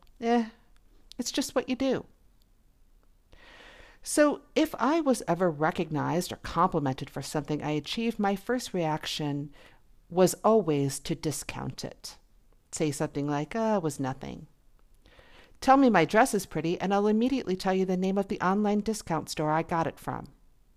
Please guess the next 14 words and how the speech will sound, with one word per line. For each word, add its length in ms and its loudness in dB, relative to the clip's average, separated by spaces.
It's 160 -12
usually 320 0
Zulily. 600 -4
I've 80 6
gotten 320 8
better 400 6
in 220 -4
recent 400 -2
years 260 -2
of 160 -2
just 340 0
saying 300 0
thank 640 0
you 320 -4